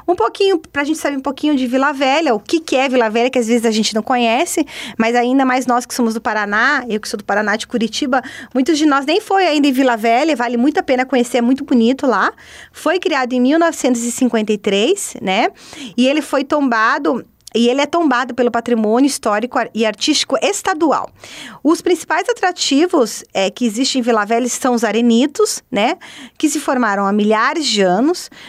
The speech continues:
O parque também abriga uma série de espécies de animais ameaçados de extinção,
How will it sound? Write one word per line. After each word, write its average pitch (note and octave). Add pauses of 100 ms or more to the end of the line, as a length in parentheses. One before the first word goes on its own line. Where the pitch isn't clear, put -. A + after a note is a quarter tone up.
(120)
O E4
parque C4+
também B3
abriga A3+
uma G#3+
série B3
de A#3
espécies A#3
de G3+
animais G3+
ameaçados G3+
de G#3
extinção, A3